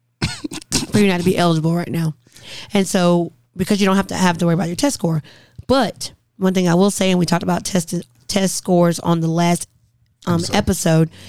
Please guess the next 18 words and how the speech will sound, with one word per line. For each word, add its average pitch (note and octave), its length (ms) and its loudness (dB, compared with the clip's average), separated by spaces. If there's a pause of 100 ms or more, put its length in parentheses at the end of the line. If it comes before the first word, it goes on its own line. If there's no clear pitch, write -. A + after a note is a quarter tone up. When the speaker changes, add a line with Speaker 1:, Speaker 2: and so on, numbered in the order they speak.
(260)
Speaker 1:
it's B3 160 0
important G3+ 440 0
to, F3+ 360 4 (120)
um, F3 420 0 (180)
take D4+ 180 -2
a B3 60 0
test F3+ 380 0 (420)
and G3 80 2
have A3+ 220 2
a G#3 40 -4
test F3+ 220 -2
so F3+ 60 -4
you F3 40 -4
can F3+ 80 -2
be F3 120 2
admissible E3+ 440 0
to E3+ 120 2
school. E3 400 0